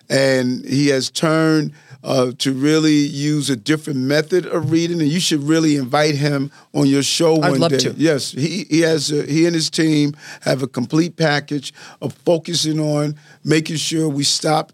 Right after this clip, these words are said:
Speaker 1: the antiquated method we were using for teaching children how to read, uh, to a really phonic-based reading.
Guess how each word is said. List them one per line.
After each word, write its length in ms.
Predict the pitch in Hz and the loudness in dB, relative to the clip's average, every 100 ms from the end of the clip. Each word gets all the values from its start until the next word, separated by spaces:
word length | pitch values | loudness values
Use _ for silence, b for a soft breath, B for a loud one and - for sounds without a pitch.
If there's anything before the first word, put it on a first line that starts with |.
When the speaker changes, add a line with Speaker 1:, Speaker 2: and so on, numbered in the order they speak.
| - | -4
Speaker 1:
the 240 | 139 131 | -2 0
antiquated 560 | 143 147 156 156 147 143 | -2 -2 -4 -2 -2 0
method 400 | 139 - - 143 | -2 -2 -4 2
we 100 | 135 | 4
were 140 | 131 | 4
using 540 | 127 143 165 175 185 180 | 4 2 0 0 0 0
for 160 | 165 | -2
teaching 420 | 139 185 160 185 | 0 -2 0 0
children 400 | 160 185 180 196 | 2 2 0 -2
how 180 | 180 180 | -2 -2
to 180 | 180 190 | -2 -2
read, 440 | 175 180 185 202 - B B B - | 2 4 4 0 -4 B B B -2
uh, 180 | 143 139 139 | 0 0 -2
to 340 | 175 156 151 | 0 2 2
a 140 | 143 139 | 0 0
really 540 | 127 151 160 160 147 | 0 2 4 2 0
phonic-based 1080 | 143 - 156 160 147 120 107 147 147 135 - | -4 -4 -2 -2 -4 -10 -2 0 2 -2 -2
reading. 400 | 143 139 120 | 2 2 0